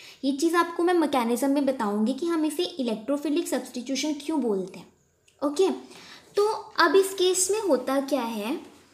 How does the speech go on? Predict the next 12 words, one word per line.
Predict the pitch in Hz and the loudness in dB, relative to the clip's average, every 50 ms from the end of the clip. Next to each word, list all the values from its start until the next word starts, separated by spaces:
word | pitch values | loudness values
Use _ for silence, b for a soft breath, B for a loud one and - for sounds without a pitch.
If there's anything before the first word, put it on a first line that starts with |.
| b b - - | b b -2 2
कि | 427 392 | 2 2
कोई | 403 - 339 302 311 330 | 4 4 4 4 6 4
भी | 311 262 - 359 403 415 427 427 - - - 294 | 4 4 4 6 6 6 4 2 0 2 4 4
aromatic | 294 302 277 262 240 233 - 330 320 - | 6 6 6 6 4 2 0 -2 -2 0
कंपाउंड | - 320 285 285 302 269 262 262 254 262 | 0 2 4 6 6 6 6 4 4 2
कंसीडर | 277 277 269 269 285 269 220 247 240 | 2 2 2 2 4 4 4 4 4
करो | 247 240 214 202 220 294 349 B B B B - | 4 2 2 2 2 0 -2 B B B B -2
या | 285 330 302 | 0 2 4
बेंजीन | 254 269 254 247 233 226 277 269 | 4 4 4 4 2 2 2 2
रिंग | 262 269 262 262 | 4 4 2 4
कंसीडर | 262 277 254 254 254 226 202 208 | 4 2 2 4 2 2 2 0
करो, | 202 - 185 170 - | -2 -2 -4 -6 -8